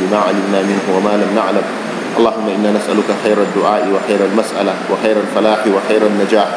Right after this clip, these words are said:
وخير الثواب وخير العمل وخير الحياة وخير الممات، ونسألك الدرجات العلى من الجنة. اللهم إنا نسألك فواتح الخير وخواتمه وجوامعه وأوله وآخره وظاهره وباطنه، ونسألك الدرجات العلى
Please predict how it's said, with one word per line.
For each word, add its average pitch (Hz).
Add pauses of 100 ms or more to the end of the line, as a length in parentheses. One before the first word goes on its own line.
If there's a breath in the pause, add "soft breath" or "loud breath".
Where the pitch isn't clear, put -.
(120)
وخير 110
الثواب 104
وخير 101 (100)
العمل 113 (460)
وخير 110 (100)
الحياة 107 (100)
وخير 110
الممات، 104 (680)
ونسألك 110
الدرجات 104
العلى 107 (100)
من 104
الجنة. 104 (200)
اللهم 104 (160)
إنا 107 (100)
نسألك 107 (160)
فواتح 107 (120)
الخير 110
وخواتمه 107 (160)
وجوامعه 107 (160)
وأوله 104 (140)
وآخره 104 (100)
وظاهره 104 (140)
وباطنه، 104 (460)
ونسألك 107
الدرجات 101
العلى 101